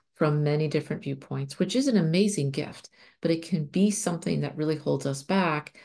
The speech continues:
because it can cause us paralysis. Because if we look at something a million different ways, uh, especially if it's a goal or something that we wanted to do or accomplish, right?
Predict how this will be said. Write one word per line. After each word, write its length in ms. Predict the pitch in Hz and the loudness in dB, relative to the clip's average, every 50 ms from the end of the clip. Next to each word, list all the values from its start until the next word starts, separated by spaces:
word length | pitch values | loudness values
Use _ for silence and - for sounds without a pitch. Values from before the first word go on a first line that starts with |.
| - _ _ _ | -20 _ _ _
because 300 | - 151 - 160 151 151 | -8 -4 -2 -2 -2 -2
it 80 | 151 147 | -4 -4
can 160 | - 160 143 | -4 -6 -6
cause 280 | - - 151 160 160 | -4 -2 0 0 0
us 140 | 156 143 - | 0 -2 -6
paralysis. 880 | - - - 135 139 139 147 170 156 143 139 - 143 139 143 - - - - _ _ _ _ _ _ | -6 -6 -2 0 0 2 2 0 0 -2 -2 -2 -2 -2 0 -2 -4 -10 -14 _ _ _ _ _ _
Because 280 | - 160 160 147 143 147 | -4 -2 0 0 -2 -2
if 140 | 147 139 - | -2 -2 0
we 80 | 147 | 2
look 220 | 147 151 180 185 185 | 2 4 4 2 2
at 100 | 170 - | -2 -4
something 480 | - - 151 143 - - 147 143 - | -4 -4 -4 -4 -4 -4 -6 -4 -2
a 60 | 151 151 | 0 0
million 320 | 147 151 156 147 143 143 | 2 2 2 0 0 -2
different 320 | 147 139 - - 123 - | -2 -4 -4 -4 -6 -2
ways, 520 | 151 170 190 185 160 147 143 147 143 - - _ - _ _ _ _ _ _ _ _ _ - | 0 0 2 2 2 0 -2 -4 -4 -6 -12 _ -20 _ _ _ _ _ _ _ _ _ -2
uh, 160 | 165 151 143 | 0 0 0
especially 480 | - 143 143 - - 175 170 - 165 156 | 0 -2 -2 0 0 0 0 2 0 -2
if 100 | 147 143 | -2 -2
it's 160 | 151 143 - | -4 -4 -2
a 60 | 143 | -2
goal 540 | 131 127 131 156 160 165 151 139 139 156 165 - | -2 0 2 4 4 4 4 4 2 2 0 0
or 160 | 147 143 139 | 0 -2 -2
something 300 | 139 - 151 143 156 143 | -2 -2 -4 -2 -2 -4
that 100 | 143 - | -4 -4
we 80 | 147 | -4
wanted 400 | 139 143 139 139 143 135 135 - | -4 -4 -4 -4 -4 -4 -8 -6
to 140 | - - 139 | -2 -2 0
do 240 | 131 135 160 160 151 | 2 4 4 4 4
or 80 | 139 135 | 4 2
accomplish, 880 | 135 - - 190 208 220 - 151 143 156 196 196 - - - - - _ _ - | 0 -2 -2 -2 -2 0 2 2 2 2 2 0 -2 -6 -10 -12 -16 _ _ -6
right? 400 | 135 131 127 143 190 - - | -4 -2 0 0 0 0 -2